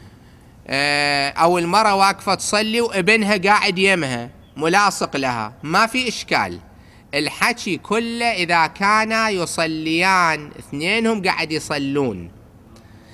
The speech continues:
فهناك رأي يقول به عدة من الفقهاء، هو أن البطلان يرتبط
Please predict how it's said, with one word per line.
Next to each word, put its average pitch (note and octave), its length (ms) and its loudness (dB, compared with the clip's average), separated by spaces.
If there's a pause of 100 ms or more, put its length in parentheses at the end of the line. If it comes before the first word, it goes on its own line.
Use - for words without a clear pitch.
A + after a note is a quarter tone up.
(340)
فهناك F#3+ 680 0
رأي F#3 540 2 (140)
يقول G3 640 0
به G3 440 -2
عدة A#3 560 -2
من G#3+ 240 -4
الفقهاء، D#3+ 920 2 (520)
هو A3 280 2
أن E3 480 0
البطلان D#3+ 1300 0 (400)
يرتبط A3+ 920 -2